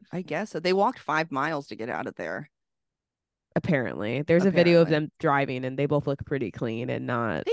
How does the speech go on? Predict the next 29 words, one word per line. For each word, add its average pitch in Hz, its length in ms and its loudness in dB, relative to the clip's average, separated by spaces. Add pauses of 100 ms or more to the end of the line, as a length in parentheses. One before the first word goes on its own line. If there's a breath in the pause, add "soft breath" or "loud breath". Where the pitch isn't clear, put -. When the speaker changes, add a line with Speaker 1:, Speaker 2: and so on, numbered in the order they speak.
Speaker 1:
did 539 100 -2 (100)
look 427 160 -2 (100)
surprisingly 247 840 -4
clean. 165 640 -10
Speaker 2:
They 190 160 8
both, 202 180 6
I'm 190 140 6
like, 185 140 6
"Y'all 214 180 6
did 196 160 6
not 151 180 6
look 156 120 4
like 151 180 2
you 147 100 6
walked 139 340 4
five 135 300 0
miles 135 400 -2
in 135 160 -4 (540)
knee-deep 143 560 -2
mud." 120 400 -2
So 139 420 4 (240)
who 208 140 4
knows 147 280 2
if 143 120 -8
they 120 160 -8
actually 123 420 -8
walked 120 320 -8
five 87 220 -8
miles. 87 480 -10